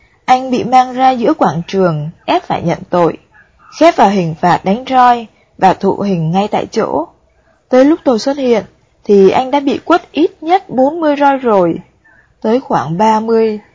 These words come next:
thì anh ngất xỉu. May là lúc đó anh ấy chỉ có con gà tây. Brittle bình phẩm. Nếu mang theo mẻ thú săn thường lệ, thì có khi còn chết nữa. Anh ấy khai với Ted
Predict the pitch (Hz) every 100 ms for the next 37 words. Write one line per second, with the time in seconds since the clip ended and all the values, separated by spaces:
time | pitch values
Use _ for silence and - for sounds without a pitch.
0 | _ - 190 170 170 226 247 311 - 226
1 | 92 113 180 _ _ _ _ _ _ _
2 | _ _ _ _ _ _ _ _ _ 214
3 | 214 208 196 165 220 - 226 214 254 -
4 | 240 220 214 269 - 160 160 226 247 226
5 | 190 - 208 220 220 196 _ _ _ _
6 | _ _ _ _ _ 233 247 - 233 214
7 | 202 190 180 170 - 170 160 175 - _
8 | _ _ _ _ _ - 208 240 285 247
9 | 202 208 196 185 170 180 220 269 - 262
10 | 240 180 180 196 190 - _ _ _ _
11 | 240 226 269 294 294 277 - 190 160 269
12 | 349 269 247 - 392 - _ _ _ _
13 | _ _ _ _ _ _ _ _ _ _
14 | _ _ _ _ _ _ _ - 214 226
15 | 240 262 233 220 240 240 311